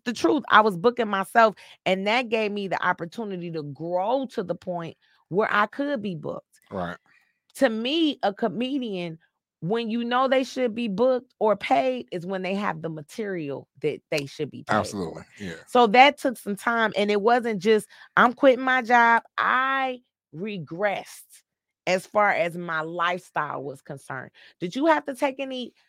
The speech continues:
Speaker 1: um, setbacks in order
Speaker 2: Yeah,
Speaker 1: to quit
Speaker 2: I
Speaker 1: your job for comedy?
Speaker 2: Yeah, I mean, absolutely. Once again, you don't, when you make a lot of money, you know what I'm saying, then <sighs> it's, it, it becomes easier to blow it. You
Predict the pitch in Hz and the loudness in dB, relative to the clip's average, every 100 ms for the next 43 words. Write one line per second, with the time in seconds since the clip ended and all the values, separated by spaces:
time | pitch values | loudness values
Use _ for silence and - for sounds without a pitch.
0 | _ - 208 196 - - 247 240 196 247 | _ -8 -6 -6 -10 0 4 4 4 4
1 | 240 - 226 214 233 233 233 - 240 226 | 4 -2 -8 -2 0 0 -2 0 -2 -2
2 | 226 226 226 240 226 247 254 - 123 127 | -2 -4 -4 -8 -10 -10 -16 -6 -4 -4
3 | 127 110 131 131 147 160 92 110 127 135 | -4 -4 -4 -4 -4 -2 -2 -4 -4 -6
4 | 127 123 131 131 - _ _ _ _ _ | -4 -2 -2 -2 -8 _ _ _ _ _
5 | _ 127 131 123 156 131 117 110 110 101 | _ 0 2 2 2 2 2 2 0 -4
6 | 101 104 104 101 98 95 95 95 95 95 | -6 -6 -4 -4 -4 -8 -10 -10 -8 -8
7 | 98 101 98 101 101 - _ _ _ - | -10 -8 -8 -8 -10 -14 _ _ _ -14
8 | - - _ 113 117 127 117 120 120 123 | -14 -18 _ -4 -2 -2 -4 -2 -2 0
9 | 117 165 160 139 - 127 110 107 104 101 | 0 2 0 -2 -4 -4 -2 0 0 2
10 | 110 92 117 98 87 95 | -2 2 2 2 0 -6